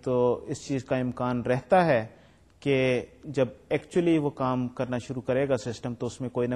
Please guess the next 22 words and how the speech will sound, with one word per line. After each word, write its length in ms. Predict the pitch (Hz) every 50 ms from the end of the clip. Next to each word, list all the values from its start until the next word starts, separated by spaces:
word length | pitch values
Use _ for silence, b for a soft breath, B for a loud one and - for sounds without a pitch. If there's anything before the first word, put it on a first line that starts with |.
| 123
کوئی 140 | - 120 123
کمی 280 | - - 123 117 117 117
رہ 160 | 117 110 104
جائے 240 | 107 104 92 82 85 -
گی۔ 60 | - 101 b b b b b b b -
تو 80 | 135
اس 280 | - - - 175 - -
چیز 240 | - 175 165 160 -
کے 100 | - 147
بارے 220 | 147 139 139 135
میں 140 | 135 135 131
جب 200 | 131 - 165 185
بھی 240 | 190 185 202 196 180
آپ 220 | 160 147 - -
یہ 60 | 147
دیکھیں 420 | 127 127 120 113 - - 131 151 185 - b b b b b b b b _
کہ 420 | - 156 147 143 143 143 139 135 113 - - - - - -
alternate 580 | 160 147 139 - 165 165 160 165 - - 160 147
paths 340 | - - 139 131 - - -
یا 220 | 131 123 135 143 170
ایکسیپشن 520 | 170 143 - - 147 127 - - 143 135
نہیں 540 | 131 127 127 127 127 147 175 202 190 165 120